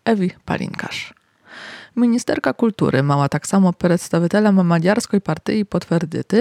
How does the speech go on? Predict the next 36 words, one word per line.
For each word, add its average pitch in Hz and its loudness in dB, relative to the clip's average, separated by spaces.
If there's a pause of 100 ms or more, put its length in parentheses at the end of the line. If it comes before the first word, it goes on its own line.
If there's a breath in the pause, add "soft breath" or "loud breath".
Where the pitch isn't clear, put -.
(380 loud breath)
że 208 6
nie 190 6
dojdzie 226 0
ani 196 4
ku 185 -2
złuczeniu 175 2
Fondu 143 0
na 139 -4
podporu - -4
kultury 165 0
narodnostnych 185 2
mężczyzn, 226 4 (120)
a 208 2
Fondu 202 4
na 185 4
podporu 170 0
umenia, 170 4 (480 loud breath)
co 160 2
było 170 4
naplanowane 151 2
na 147 0
dwa 151 0
tysiące - -2
dwadzieścia 139 -4
czwarty - -2
rok - -8 (140)
i 196 0
proti 190 0
czego 226 4 (220)
postawili 180 0
się - -4
przedstawicieli 147 -2
mężczyzn 143 0 (100)
i 196 -2
umeleckiej 180 2
komunity. 160 -4